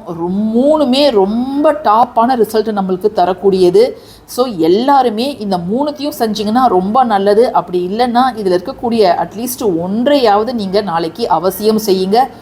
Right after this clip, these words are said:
முன்னோர் வழிபாடு முடிஞ்சதுக்கு அப்புறம் தான் இதெல்லாம் நீங்க செய்யணும். குறிப்பிட்ட டைம் எதுவும் கிடையாது. நீங்க மாலை நேரத்துல இதை செய்வது அப்படிங்கிறது நல்லது.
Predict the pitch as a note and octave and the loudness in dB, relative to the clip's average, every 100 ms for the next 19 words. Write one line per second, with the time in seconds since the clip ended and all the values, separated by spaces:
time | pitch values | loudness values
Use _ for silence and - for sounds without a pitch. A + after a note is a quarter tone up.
0 | - - F3 F#3 G#3 A#3+ A3+ G3 G3+ F#3+ | -20 -12 -4 0 2 4 4 2 2 2
1 | F#3+ F#3 F3+ G#3 G#3+ G#3 - F#3+ - A3+ | 0 0 -2 -2 0 -2 -2 -6 -2 -2
2 | G#3 A3 F#4 - F#3 F3+ F#3+ F#3 E3+ F3 | 0 2 0 0 -2 0 0 -2 -6 -2
3 | F3+ G3+ C#4 - C4 C#4 D4 D4+ D4+ A3 | 0 0 -2 0 0 0 -4 -2 0 0
4 | A3 A3+ F#3 F#3+ G#3 G#3 F3 F#3 F3 E3+ | 0 2 2 2 0 0 0 2 2 4
5 | C4 - - - - - - - - G3+ | 0 -2 -16 -20 -20 -20 -20 -20 -8 -2
6 | G3 A3 G#3 F3+ B3+ - B3 G3+ F#3+ F#3 | 2 2 2 2 2 0 0 -2 -2 -2
7 | E3 E3 F3 E3+ F#3+ G3 F#3+ E3+ F3 F3+ | -2 -2 -2 -2 0 2 0 0 -2 0
8 | F3+ F3 E3 D#3+ E3+ D#3+ - | 0 0 0 0 0 -2 -8